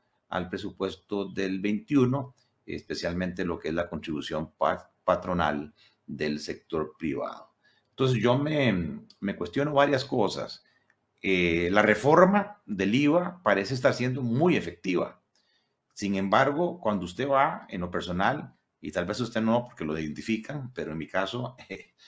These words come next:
no me conocen, y entonces es típico que en los, le pregunten a uno, ¿con factura electrónica o sin factura electrónica? De ahí hasta donde yo sé, este, no hay esa opción. Eh, no es voluntario, sino que la factura electrónica es mandatoria, es obligatoria,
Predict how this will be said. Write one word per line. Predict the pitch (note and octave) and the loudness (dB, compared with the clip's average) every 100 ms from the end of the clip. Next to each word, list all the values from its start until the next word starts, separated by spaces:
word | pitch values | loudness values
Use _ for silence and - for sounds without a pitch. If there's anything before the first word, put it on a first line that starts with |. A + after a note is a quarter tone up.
| - - | -20 -8
no | F2+ G#2 | -2 -2
me | G#2+ | 0
conocen, | B2+ A#2+ G2+ C3 | 2 2 2 -2
y | G#2+ | -2
entonces | E2+ F2+ F2 G#2 A2 - _ _ | -4 -4 -2 -2 -4 -8 _ _
es | - A2 - - | -2 -2 -2 0
típico | F3 F3 - - - - | 2 2 -4 -8 -10 -10
que | - _ - - - | -12 _ -18 -14 -8
en | F#2 | -4
los, | F2+ | -4
le | - | -2
pregunten | G2+ B2 A#2+ B2 | -2 -2 0 0
a | G2+ | 2
uno, | A2 B2+ B2 - | 2 0 0 4
¿con | B2 | 4
factura | A#2 G#2+ - F#3 | 6 4 6 6
electrónica | F3+ C#3+ D#3+ F3 F#3+ - F3+ - _ _ _ _ - | 6 4 4 4 4 0 -4 -4 _ _ _ _ 0
o | A#2 A2+ | 2 2
sin | A#2+ | 2
factura | A2 - D3 C#3+ | 2 2 4 6
electrónica? | A#2 G2 D2 - - _ _ _ _ _ _ _ _ _ _ | 4 0 -4 -10 -20 _ _ _ _ _ _ _ _ _ _
De | - | -2
ahí | F#2+ | 0
hasta | D2 - | 0 -4
donde | D2 C#2+ | -6 -4
yo | D#2 F#2+ | -4 -2
sé, | A#2+ G#2+ C#3+ - _ _ | 0 0 0 -8 _ _
este, | - D#2 - - C#2+ | -10 -8 -10 -10 -8
no | C#2+ D#2 E2+ | -6 -2 0
hay | G2 A2 | 0 0
esa | E2+ - | -2 -4
opción. | G2 - D3+ E3+ - - _ _ _ - | -6 -2 0 0 -4 -14 _ _ _ -18
Eh, | C2 C2+ | -14 -10
no | C#2 E2 | -4 -2
es | F2+ | 2
voluntario, | B2 G2 B2+ E3 G#2 | 2 2 2 2 0
sino | E2 D2 D2+ | -2 -4 -2
que | A2 | -2
la | G#2+ | -2
factura | E2+ G2 | -2 0
electrónica | A#2 A2 G2 G#2 A2+ | 0 -2 -2 -2 0
es | F#2 | 0
mandatoria, | F2 F2 C#2+ - D3 - F#2 | 2 0 -2 0 0 2 -2
es | F#2+ | 0
obligatoria, | A2 B2 B2 A2 A2+ D#3+ D#3 | 0 0 2 2 2 0 -4